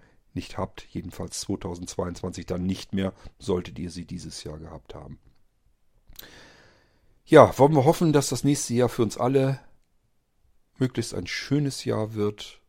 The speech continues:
und ich wünsche euch ein frohes und gutes neues Jahr und danke euch ganz herzlich für wieder ein Jahr Blinzeln, in dem ich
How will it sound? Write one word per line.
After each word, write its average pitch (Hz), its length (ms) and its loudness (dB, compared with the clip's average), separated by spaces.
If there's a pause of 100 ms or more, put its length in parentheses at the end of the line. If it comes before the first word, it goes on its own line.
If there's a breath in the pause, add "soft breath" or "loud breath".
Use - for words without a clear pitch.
(960)
und 104 340 -4
ich - 220 -12
wünsche 110 300 -2
euch - 360 -6
ein 95 240 -6 (640 soft breath)
frohes 160 560 0
und - 160 -12
gutes - 540 -4 (240)
neues 98 360 0
Jahr 98 420 -2 (1500 soft breath)
und - 600 -2 (560)
danke 110 340 -2
euch 104 540 -6
ganz - 280 -8
herzlich - 600 -8
für 92 280 -6
wieder 101 260 0
ein 104 240 -2
Jahr 95 220 -2
Blinzeln, 98 560 -6
in 92 140 -6
dem 95 180 -6
ich - 380 -12